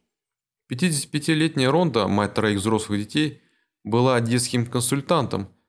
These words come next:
когда впервые услышала о трупах в бочках из старого газетного сообщения. Она была уверена, она была удивлена тем, что никогда не слышала об этом деле и что, казалось бы,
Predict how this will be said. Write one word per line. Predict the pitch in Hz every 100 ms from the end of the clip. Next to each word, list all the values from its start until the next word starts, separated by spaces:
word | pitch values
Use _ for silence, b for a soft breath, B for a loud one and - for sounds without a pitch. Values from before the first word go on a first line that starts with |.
| _
когда | - 107 107
впервые | - 113 123 143
услышала | 135 117 - 131 120 117
о | - 117 110
трупах | 120 131 127 120
в | 123
бочках | 104 120 120 117
из | - 107 -
старого | 113 113 110 110
газетного | 110 104 113 110 107
сообщения. | - 113 110 127 110 92 95 _ _ _ _ _ _
Она | - 107 120
была | 123 123
уверена, | 123 139 123 110 104 - _
она | 104 110
была | 110 113 113
удивлена | - 107 107 113 120 127
тем, | 117 - 160 135
что | - - 107
никогда | 107 120 139
не | 131
слышала | 147 151 131
об | 117 127
этом | 123 113
деле | 117 123 - -
и | 110 107
что, | - - 131
казалось | 123 117 127 117
бы, | 117 127